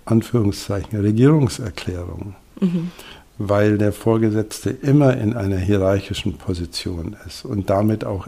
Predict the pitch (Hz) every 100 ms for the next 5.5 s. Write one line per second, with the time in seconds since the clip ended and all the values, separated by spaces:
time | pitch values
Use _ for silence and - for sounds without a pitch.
0 | - 117 120 127 120 - 104 101 - 101
1 | 98 127 127 - 117 107 98 95 95 92
2 | 98 - 101 101 - 98 92 - 104 87
3 | - 90 - 92 - 110 - 151 95 90
4 | - 92 95 98 120 131 - 101 90 87
5 | 85 90 123 - -